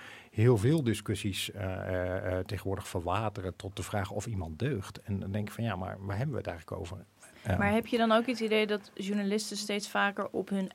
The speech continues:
Speaker 2: eigen morele kompas varen? Dus niet per se ga-,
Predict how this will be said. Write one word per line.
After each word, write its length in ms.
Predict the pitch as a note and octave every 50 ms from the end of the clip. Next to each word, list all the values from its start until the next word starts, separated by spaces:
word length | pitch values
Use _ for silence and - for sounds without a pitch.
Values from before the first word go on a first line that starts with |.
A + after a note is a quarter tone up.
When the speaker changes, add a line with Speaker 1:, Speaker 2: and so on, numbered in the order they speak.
| _
Speaker 2:
eigen 500 | - F#3+ G3 G#3+ B3+ C4+ B3+ - A3+ G#3
morele 380 | G3+ G3+ F#3+ G3 F#3+ F#3+ G3 F#3+
kompas 680 | - - F#3+ F#3 - G#3+ G#3+ G#3 - - - - - - _ _ _ _
varen? 640 | - - - F3 D#3+ C#3+ C3+ E3+ E3 F3 G#3 C#4+ F4 - _ _ _ _ _ _ _ _ _ _ _ _ _
Dus 140 | - F#3 F3
niet 280 | F3+ G#3 G#3+ G#3 G#3 -
per 220 | - G3 G3 G3
se 420 | F#3+ G3 F#3 F3 E3+ E3+ E3+ - -
ga-, 300 | - - - - F3+ E3+